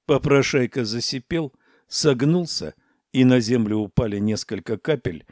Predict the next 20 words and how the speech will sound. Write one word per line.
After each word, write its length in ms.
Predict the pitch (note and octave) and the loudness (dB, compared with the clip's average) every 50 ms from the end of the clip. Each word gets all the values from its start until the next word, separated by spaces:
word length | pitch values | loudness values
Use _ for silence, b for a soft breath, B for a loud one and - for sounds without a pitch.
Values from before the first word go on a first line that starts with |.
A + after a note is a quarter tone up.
| b b b b _ | b b b b _
грешной, 800 | - A2 A#2 D3+ E3+ F#3+ F#3+ - - - D3+ E3 D#3+ D3+ - _ | -8 -2 2 4 6 6 4 4 0 -2 -2 -2 -2 -4 -4 _
жёлтой 580 | - A2 G2 G2 A#2+ D3 C#3+ A#2+ - - C3 A#2 | -6 -6 -2 0 2 2 2 0 0 -2 -2 -2
от 260 | - - A#2+ A2+ - | -2 -2 -4 -4 -4
сигарет 520 | - - B2 A2 G2+ A#2 A#2 A#2+ B2 A2+ - | -6 -6 -6 -4 -2 -2 0 0 -2 -2 -4
слюны. 520 | - - A#2 G#2+ A2+ A2 G2+ D#2+ C#2+ - _ _ _ _ _ _ _ b b b b b b b | -8 -6 -4 -4 -2 -2 -4 -4 -8 -12 _ _ _ _ _ _ _ b b b b b b b
Затем 540 | A#2+ G2 G#2+ C#3+ C#3 - - D3+ C3 B2+ G#2+ | -6 0 2 2 2 2 2 0 0 0 0
бледный 400 | B2 B2+ B2 F#2+ E2+ G2+ G2+ G2+ | 0 -2 -2 -2 -2 -2 -2 -2
ударил 480 | A2 A2 G2 G#2+ G#2+ F#2 F#2 F#2+ F#2+ - _ _ | -2 -2 -2 -4 -4 -4 -4 -6 -8 -12 _ _
ещё 640 | - B3 D4 C#4+ F#3+ - - - - - - D#2 D2+ | -8 -4 0 0 0 0 0 -4 -6 -8 -10 -12 -12
раз, 400 | D2 D2+ D2+ D2+ - - - - b b b b b b | -12 -14 -12 -10 -8 -8 -8 -10 b b b b b b
теперь 340 | - C#3 C#3 A#2+ B2+ A#2 A#2 | -2 0 2 2 2 2 2
уже 320 | A2 G2 A2 A2+ G2+ - b b b b _ | 0 0 0 0 -2 -2 b b b b _
другой 560 | - F#2+ C3 C3+ D3+ D#3+ C#3 G#2+ G#2 F2+ E2+ | -4 0 4 4 6 6 4 4 0 0 -2
рукой. 460 | - E2+ D#2+ - - E2+ D#2 D2 - _ _ _ _ _ _ _ _ _ _ - | -4 -8 -10 -10 -12 -14 -14 -14 -16 _ _ _ _ _ _ _ _ _ _ 2
Он 180 | C3 A#2+ A#2+ | 4 4 4
зарядил 640 | G#2+ F#2+ G2 A2+ A#2+ A#2+ A#2+ B2 B2 D#3 E3+ F3+ - _ _ | 4 2 0 0 0 0 0 -2 -2 -2 -2 -2 -4 _ _
и 160 | - - G#3 | -12 -8 -8
в 160 | F#3 E3 D#3 A2 | -8 -8 -10 -12
голову 500 | G2 F#2+ G2+ F#2 F2+ E2+ E2+ E2+ F2+ G2 | -10 -6 -4 -4 -4 -4 -4 -4 -4 -4
мужчины 600 | A#2+ C3 - - - - D#3 D#3 D#3 E3+ E3+ | -4 -4 -4 -6 -8 -8 -6 -6 -6 -6 -6